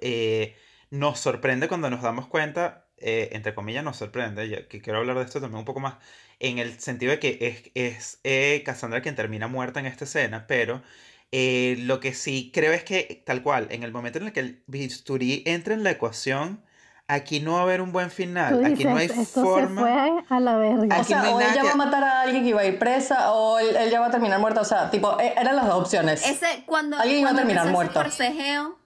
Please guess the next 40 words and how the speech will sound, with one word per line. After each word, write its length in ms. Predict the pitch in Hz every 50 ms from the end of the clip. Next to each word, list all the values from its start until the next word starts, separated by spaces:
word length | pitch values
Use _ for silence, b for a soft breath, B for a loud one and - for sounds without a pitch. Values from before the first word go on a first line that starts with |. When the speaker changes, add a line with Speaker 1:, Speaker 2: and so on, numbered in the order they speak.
| _
Speaker 1:
Esto, 240 | - 156 156 - - -
eso 240 | - 156 160 - 226
se 120 | 220 - -
fue 160 | - 180 156
a 20 |
la 120 | 160 175 185
mierda. 300 | 190 190 165 139 127 123
En 60 | 135
el 80 | 143
momento 280 | 151 160 175 190 190 254
en 120 | 262 247
el 160 | 214 190 165 -
que 100 | 156 143
ella 180 | 143 170 180 185
dijo, 300 | 190 185 190 185 202 -
en 140 | - 147 147
el 100 | 151 156
momento 380 | 156 156 151 156 160 160 156 202
en 80 | 220
el 60 | 202 -
que 100 | 160 151
ella 120 | 151 160
vio 120 | 165 170
ese 200 | 165 165 - - -
video, 360 | 120 117 110 98 - - - _ _ b b b b b b b b b b b b b b b b
fue 280 | - - - 156 151
con 180 | 170 180 190 190
Ryan 380 | 196 196 185 185 190 202 208
y 80 | 208 185
le 160 | 151 135 131 127
dijo, 560 | 127 127 135 135 143 160 170 165 - - _ _ _ _ _ _ _ _
"Yo 420 | 139 127 120 131 151 147 151 151
voy 240 | 143 160 165 175 175
a 140 | 175 170 165
ir 220 | 160 156 156 156
a 40 | 165
esta 180 | 160 - 185 185
despedida 460 | 175 165 - - 135 117 113 120 139
de 80 | 151 160
soltero". 580 | - - 104 98 - - 110 123 135 147 160